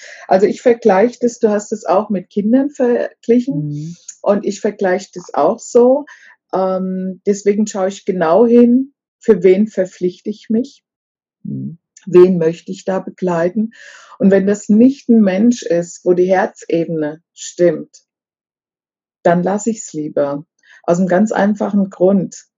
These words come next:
Speaker 1: Ich übernehme dann ja die Verantwortung.
Speaker 2: Mhm.
Speaker 1: Bei einem Kind dauert's halt länger. Gut, dann hast du irgendwie
Speaker 2: <laughs>
Speaker 1: zwanzig Jahre. Hier ist es jedoch so, wenn ich hier Verantwortung übernehme und Versprechen abgebe,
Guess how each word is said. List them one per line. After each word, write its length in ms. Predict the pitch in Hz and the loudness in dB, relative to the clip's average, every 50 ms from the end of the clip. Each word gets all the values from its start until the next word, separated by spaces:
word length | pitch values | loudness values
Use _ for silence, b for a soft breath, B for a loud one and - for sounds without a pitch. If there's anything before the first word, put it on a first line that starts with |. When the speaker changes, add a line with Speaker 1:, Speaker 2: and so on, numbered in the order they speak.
| _ _ _ _ _ _ _ _ _ _ _ _ _ | _ _ _ _ _ _ _ _ _ _ _ _ _
Speaker 1:
Ich 320 | - 196 196 - - - _ | -2 -2 -2 -4 -12 -8 _
übernehme 400 | 196 185 202 190 185 180 190 202 | -2 0 2 2 2 0 0 0
dann 180 | 208 214 208 202 | 0 0 0 2
ja 140 | 208 196 190 | 0 0 0
die 140 | 196 196 185 | -2 -6 -8
Verantwortung. 1080 | - - - - - 175 214 240 226 - 165 156 151 147 - - 147 139 139 143 - _ _ _ _ _ _ _ _ _ - - | -6 -8 -8 -4 -2 0 0 0 0 -2 -2 -2 -2 -2 -4 -8 -14 -14 -14 -16 -20 _ _ _ _ _ _ _ _ _ -18 -14
Speaker 2:
Mhm. 160 | 156 147 139 135 | -10 -10 -4 0
Speaker 1:
Bei 120 | 180 180 | 0 0
einem 180 | 180 175 165 - | 0 -2 -8 -12
Kind 340 | - - 190 190 185 180 | -10 -8 -8 -6 -4 -2
dauert's 400 | 147 147 156 156 160 156 - - | 0 2 2 2 0 -2 -6 -8
halt 240 | 143 127 131 - _ | -8 -8 -8 -8 _
länger. 320 | 127 135 151 147 139 131 127 | -6 -4 -4 -2 -4 -6 -4
Gut, 280 | - 160 156 151 - | 0 0 0 0 0
dann 140 | 143 143 147 151 | -2 -4 -4 0
hast 220 | - - - - - | 0 0 2 4 2
du 80 | 202 | 2
irgendwie 260 | 151 - - 220 190 | 2 2 0 0 0
Speaker 2:
<laughs> 80 | - - | 0 0
Speaker 1:
zwanzig 400 | - 269 226 - - - - - _ _ | 0 0 0 0 -2 -10 -20 -20 _ _
Jahre. 480 | - 170 170 175 170 170 156 143 135 - _ _ _ B B B B B B B 226 233 B B B B B B B B B _ _ _ | 2 4 4 4 2 2 2 0 -2 -6 _ _ _ B B B B B B B -14 -14 B B B B B B B B B _ _ _
Hier 280 | - 180 196 226 233 233 | -4 2 6 6 6 6
ist 180 | - 247 - 294 | 6 2 -2 -8
es 360 | 285 - - - - - _ _ | -10 -12 -14 -16 -16 -20 _ _
jedoch 380 | _ 190 208 190 202 196 185 185 | _ 2 2 4 4 2 0 0
so, 460 | - - - 180 170 180 220 277 277 247 | -4 -2 2 4 6 6 4 4 2 0
wenn 180 | 214 196 - | 0 0 0
ich 160 | - 214 - | -2 -6 0
hier 160 | - 240 226 226 | 2 2 2 2
Verantwortung 720 | - - - 180 214 233 - 220 208 202 208 190 196 156 | 0 -2 -2 0 -2 -2 -2 -2 -2 -2 -2 -4 -4 -6
übernehme 680 | 151 156 170 160 156 165 175 202 226 220 190 170 165 - | -4 -2 -2 -2 -2 -4 0 0 2 2 0 -2 -6 -8
und 200 | 175 165 165 160 | -8 -8 -8 -6
Versprechen 760 | - 180 170 170 - - - _ 190 196 247 254 285 262 226 - | -4 -2 -2 -2 -4 -12 -6 _ 2 2 2 2 2 0 0 0
abgebe, 800 | - 156 - _ _ _ 147 139 135 131 - - 131 135 147 | -4 -8 -8 _ _ _ -10 -8 -8 -8 -8 -8 -10 -10 -12